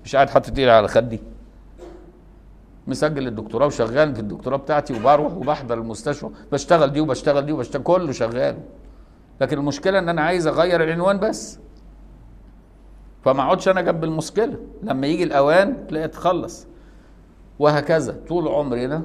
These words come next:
الحمد لله، لأننا ليه ما حدش يجي تحت إيدنا نتحكم فيه ولا نتمحك عشان ناخد منه. يقوم بعد كده لما تروح أنت للموظف يتمحك عشان ياخد منك،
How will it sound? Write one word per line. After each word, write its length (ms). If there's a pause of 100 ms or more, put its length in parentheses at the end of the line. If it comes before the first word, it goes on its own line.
(200)
الحمد 400
لله، 420
لأننا 560
ليه 360 (640)
ما 80
حدش 340
يجي 140
تحت 260
إيدنا 480 (200)
نتحكم 560
فيه 320 (460)
ولا 220
نتمحك 600
عشان 300
ناخد 280
منه. 380 (600)
يقوم 200
بعد 200
كده 200
لما 120
تروح 220
أنت 180
للموظف 540
يتمحك 500
عشان 200
ياخد 300
منك، 420